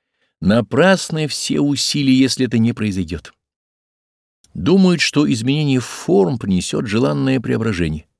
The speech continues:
Но все зависит от ступени сознания. Много было попыток заменить внутреннюю несостоятельность внешними изменениями, но надо, чтобы проснулся дух человеческий.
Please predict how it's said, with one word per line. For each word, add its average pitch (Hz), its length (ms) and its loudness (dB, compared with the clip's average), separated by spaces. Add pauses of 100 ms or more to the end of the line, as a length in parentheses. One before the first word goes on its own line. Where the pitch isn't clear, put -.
(540)
Но - 120 -14
все 98 140 -6
зависит 90 400 0
от 92 160 -6
ступени 113 460 -4
сознания. 135 580 -8 (1000)
Много 82 400 -6
было 98 180 2
попыток 117 440 -2
заменить 123 440 0
внутреннюю 113 680 4
несостоятельность 113 960 0 (220)
внешними 127 760 2
изменениями, 117 640 -4 (360)
но 90 140 -4
надо, 85 240 -2
чтобы 85 320 -6 (240)
проснулся 87 640 -4
дух 151 340 -2
человеческий. - 680 -6